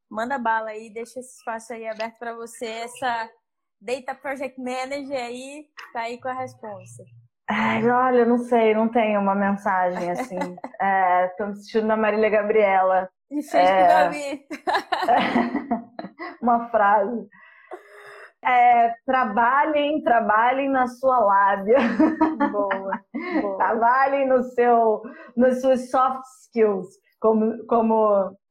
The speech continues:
Speaker 2: se diz no mundo corporativo, assim, porque eu acho que é isso que é o grande diferencial. O resto, assim,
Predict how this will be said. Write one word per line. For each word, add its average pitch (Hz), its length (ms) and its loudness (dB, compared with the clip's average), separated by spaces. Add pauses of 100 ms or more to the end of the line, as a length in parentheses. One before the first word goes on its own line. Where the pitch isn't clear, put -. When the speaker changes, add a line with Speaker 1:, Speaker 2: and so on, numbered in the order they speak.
(220)
Speaker 2:
se 240 180 0
diz 214 260 0
no 220 100 2
mundo 208 220 -2
corporativo, 202 840 0
assim, 180 600 -8
porque 214 800 2 (480)
eu 220 160 4
acho 226 260 0
que 254 80 -2
é 233 120 2
isso 254 360 -2
que 285 120 0
é 262 100 2
o 247 80 2
grande 247 320 2
diferencial. 240 960 0
O 226 60 4
resto, 269 480 2
assim, 254 480 -4